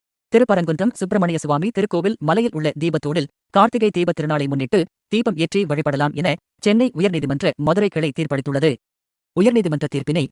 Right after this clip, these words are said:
தமிழகம் முழுவதும் பொதுமக்கள், முருகப்பெருமான் பக்தர்கள் வரவேற்ற நிலையில், இந்த தீர்ப்பை எதிர்த்து இந்து சமய அறநிலையத்துறை மேல்முறையீடு தாக்கல் செய்துள்ளது கடுமையாக கண்டிக்கத்தக்கது. திருப்பரங்குன்றம் சுப்பிரமணிய சுவாமி திருக்கோவில் மலையில் உள்ள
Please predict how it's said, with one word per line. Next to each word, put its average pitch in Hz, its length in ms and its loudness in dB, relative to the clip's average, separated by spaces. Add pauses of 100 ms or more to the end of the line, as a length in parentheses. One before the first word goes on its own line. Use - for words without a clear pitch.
(140)
தமிழகம் 220 380 2
முழுவதும் 160 320 0
பொதுமக்கள், 151 420 -2 (240)
முருகப்பெருமான் 180 600 2
பக்தர்கள் 156 400 -2
வரவேற்ற 160 380 -2
நிலையில், 147 280 -4 (200)
இந்த 190 240 0
தீர்ப்பை 151 320 -2
எதிர்த்து 139 300 -2 (320)
இந்து 226 260 4
சமய 170 340 -2
அறநிலையத்துறை 151 540 -2 (300)
மேல்முறையீடு 160 580 0
தாக்கல் 147 320 -2
செய்துள்ளது 139 360 -2 (100)
கடுமையாக 160 500 0
கண்டிக்கத்தக்கது. 151 640 0 (640)
திருப்பரங்குன்றம் 202 640 2
சுப்பிரமணிய 180 420 0
சுவாமி 160 320 0
திருக்கோவில் 202 500 -2
மலையில் 208 360 2
உள்ள 165 120 0